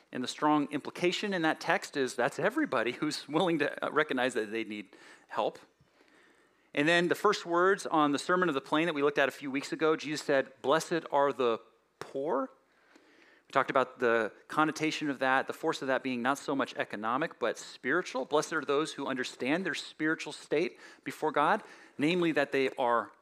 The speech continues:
not deserving." And then perhaps the most clear and articulate place of this thought in the scriptures found in Romans three, where it says, "There is no one righteous, not even one.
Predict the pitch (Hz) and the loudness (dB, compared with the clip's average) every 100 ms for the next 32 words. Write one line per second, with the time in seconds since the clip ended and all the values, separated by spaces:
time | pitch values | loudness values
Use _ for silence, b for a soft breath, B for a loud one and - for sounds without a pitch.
0 | _ 98 120 196 220 190 180 185 196 233 | _ -2 0 0 -2 -8 -4 -2 -2 -4
1 | 240 - - _ _ _ _ _ - 131 | -8 -12 -20 _ _ _ _ _ -4 0
2 | 135 - 131 143 - B B B - 147 | 0 0 2 2 0 B B B -2 2
3 | 143 - - 170 175 170 151 - 127 120 | 2 -2 -2 2 6 6 4 0 0 0
4 | - 151 147 117 - 147 131 107 123 - | 0 -4 -2 -2 0 0 0 -2 -4 -2
5 | - 120 - 131 127 107 - - - - | 2 2 2 0 -2 -2 -4 -4 -4 -4
6 | 107 - - B B - 131 123 110 123 | -10 -14 -18 B B -2 0 0 0 -2
7 | 135 120 - 120 131 113 110 113 107 120 | -2 -2 -6 -6 -2 -2 0 0 0 0
8 | 110 - 120 104 110 135 180 139 101 90 | 0 0 -2 -2 -2 0 0 0 0 -2
9 | 107 - - _ _ 120 156 175 139 113 | -6 -10 -14 _ _ 0 2 2 -2 -6
10 | 101 101 | -6 -6